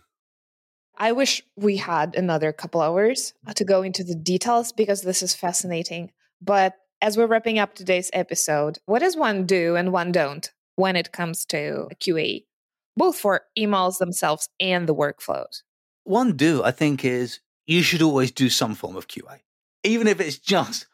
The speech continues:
Speaker 2: speaking the copy out loud, like, checking it in the preview before you send it. Sending yourself a test, I think, I'm coming back.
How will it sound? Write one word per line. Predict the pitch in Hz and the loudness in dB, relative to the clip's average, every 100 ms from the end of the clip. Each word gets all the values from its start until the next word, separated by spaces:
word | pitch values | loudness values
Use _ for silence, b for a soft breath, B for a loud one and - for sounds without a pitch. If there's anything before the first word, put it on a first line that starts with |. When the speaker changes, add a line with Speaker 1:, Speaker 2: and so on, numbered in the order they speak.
| _ | _
Speaker 2:
speaking | - - 170 170 | -6 0 0 2
the | 143 | 0
copy | - 151 139 123 | 0 0 2 2
out | 120 | 2
loud, | 113 107 101 104 - _ _ _ - | 2 4 4 2 -4 _ _ _ -2
like, | 117 113 110 110 _ _ _ 139 - | 0 2 0 -4 _ _ _ _ -4
checking | - 190 - 160 | 0 0 0 -2
it | 147 | 0
in | 151 | 0
the | |
preview | 139 - 151 139 120 110 95 95 | -2 2 4 4 2 0 0 -2
before | 135 - 139 | -4 2 2
you | 131 120 | 2 2
send | - 131 | 0 0
it. | 113 - | 0 0
Sending | 202 240 | 2 2
yourself | 214 - 185 139 | 2 4 2 0
a | |
test, | 131 - 143 - - | -4 0 0 -2 -6
I | |
think, | 139 135 B B | -2 -4 B B
I'm | 151 | -2
coming | 185 165 | 0 2
back. | 127 113 | 4 2